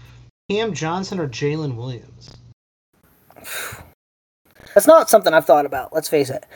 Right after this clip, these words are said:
Speaker 2: Uh,
Speaker 1: <laughs> This is not the
Speaker 2: and
Speaker 1: controversial.
Speaker 2: I, so the Nets are, are the team that I think could just, like, look completely different by the end of the season. Is that fair?
Speaker 1: Yeah, they could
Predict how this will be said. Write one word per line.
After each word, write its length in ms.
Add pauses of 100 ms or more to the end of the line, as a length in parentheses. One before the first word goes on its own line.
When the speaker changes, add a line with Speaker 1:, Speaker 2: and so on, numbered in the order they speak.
(320)
Speaker 2:
Uh, 440 (920)
Speaker 1:
<laughs> 440 (1900)
This 140
is 120
not 120
the 60
Speaker 2:
and 60
Speaker 1:
controversial. 400
Speaker 2:
I, 160 (100)
so 280 (1500)
the 120
Nets 680 (320)
are, 160 (220)
are 120
the 80
team 300
that 100
I 80
think 240
could 140
just, 160
like, 260
look 160
completely 340
different 240
by 100
the 100
end 140
of 20
the 40
season. 300
Is 80
that 140
fair? 300 (1120)
Speaker 1:
Yeah, 380
they 100
could 180